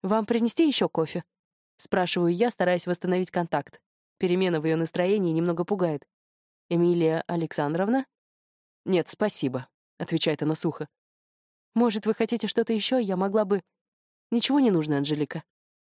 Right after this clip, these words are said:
Вдруг становится зябко. Я осознаю, что натворила. Повела себя глупо. Мне следовало ответить, что люблю, поддержать этот фарс, потешить её эго. Я просто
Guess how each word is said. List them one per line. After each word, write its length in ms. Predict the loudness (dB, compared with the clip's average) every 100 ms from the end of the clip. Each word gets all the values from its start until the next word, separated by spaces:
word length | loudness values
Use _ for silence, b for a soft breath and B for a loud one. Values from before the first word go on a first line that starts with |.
| _ _ _ _ _ _ _
Вдруг 340 | -6 -2 -2
становится 460 | 0 0 0 -2 -2
зябко. 400 | -2 -4 -6 -18 _ _ _ _ _ _
Я 220 | -2 0 0
осознаю, 600 | 0 2 2 2 2 -2
что 240 | 0 0
натворила. 600 | 0 0 0 0 0 -4 -10 _ _ _ _ _
Повела 360 | -2 2 2 2
себя 300 | 0 0 -2
глупо. 400 | -2 -6 -8 -12 _ _ _ _ _ _ _
Мне 220 | 2 2 4
следовало 440 | 2 2 2 0
ответить, 360 | 2 0 -2 -6
что 200 | -2 0
люблю, 420 | 0 0 0 0
поддержать 680 | -2 -2 0 2 2 0
этот 200 | -2 -4
фарс, 360 | -2 -2 -2 -8 -6
потешить 480 | -2 0 0 -2
её 320 | 0 -2 0 0
эго. 320 | 0 -2 -4 -8 _ _ _ _ _ _
Я 160 | -2 2
просто 400 | 0 2 -2